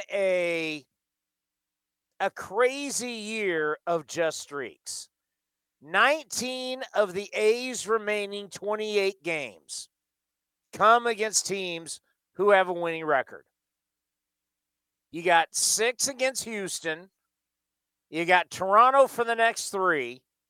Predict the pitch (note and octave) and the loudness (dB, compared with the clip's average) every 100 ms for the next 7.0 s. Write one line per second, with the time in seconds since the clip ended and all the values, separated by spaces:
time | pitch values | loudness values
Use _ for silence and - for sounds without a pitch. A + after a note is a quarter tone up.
0 | _ _ _ _ _ _ _ _ G#3+ G#3 | _ _ _ _ _ _ _ _ 2 2
1 | - A3 G3+ E3+ F3 D#3+ E3+ D#3+ D3 C3 | 2 2 4 4 0 0 2 2 0 -6
2 | A2+ B2+ - A2+ D2+ _ _ _ _ _ | -10 -16 -12 -14 -16 _ _ _ _ _
3 | _ _ _ _ _ _ _ _ _ _ | _ _ _ _ _ _ _ _ _ _
4 | _ _ E3+ F3+ F3+ D#3+ A#3 A#3+ A#3+ A#3 | _ _ -4 -4 -2 2 2 2 0 2
5 | A#3 A3 G#3+ - F#3+ - G#3+ G#3 G3 E3+ | 4 2 0 -4 -6 -4 0 2 2 4
6 | F#3+ F#3+ F#3 - F#3 F3+ D3+ B2 A#2 G#2+ | 4 4 0 -2 2 2 2 -2 -4 -6